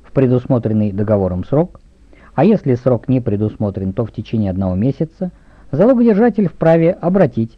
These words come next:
на заложенное имущество взыскание. В случае непринятия залогодателем мер по обеспечению сохранности заложенного предприятия, залогодержатель вправе требовать через суд введения ипотечного контроля за деятельностью залогодателя,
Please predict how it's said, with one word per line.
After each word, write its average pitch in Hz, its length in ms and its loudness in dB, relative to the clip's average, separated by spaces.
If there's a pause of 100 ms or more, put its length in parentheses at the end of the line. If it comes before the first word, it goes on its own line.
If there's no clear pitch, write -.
на 117 120 0
заложенное 95 600 -2
имущество 160 540 -2
взыскание. 98 640 -8 (1400)
В - 100 -20
случае 170 300 0
непринятия 151 500 0
залогодателем 120 720 0
мер 107 220 -2 (460)
по 127 80 2
обеспечению 143 600 0
сохранности 117 800 -2 (420)
заложенного 131 580 2
предприятия, 110 840 -4 (280)
залогодержатель 208 800 2
вправе 160 480 2 (300)
требовать 120 480 0
через 95 280 -4
суд - 280 -6 (320)
введения 208 480 4
ипотечного 156 600 0
контроля 117 540 0
за 131 120 -2
деятельностью 120 800 -4
залогодателя, 95 720 -6